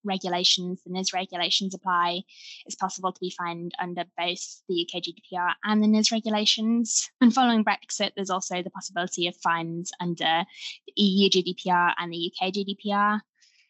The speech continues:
And the position's going to become more complex when the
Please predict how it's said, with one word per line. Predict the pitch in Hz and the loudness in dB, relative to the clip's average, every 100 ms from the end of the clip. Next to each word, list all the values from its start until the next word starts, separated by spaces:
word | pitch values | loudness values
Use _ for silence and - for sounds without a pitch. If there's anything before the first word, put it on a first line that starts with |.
| _ _ _ | _ _ _
And | 208 208 | 2 4
the | |
position's | 202 208 214 - 196 190 190 - | 4 2 4 2 0 -2 -4 -4
going | 190 | -6
to | 190 | -8
become | 190 - 180 | -10 -8 -6
more | 175 175 - | -4 -6 -8
complex | 175 - 185 - - - | -14 -4 -4 -4 -8 -8
when | 190 175 170 175 | -4 -4 -4 -8
the | - | -8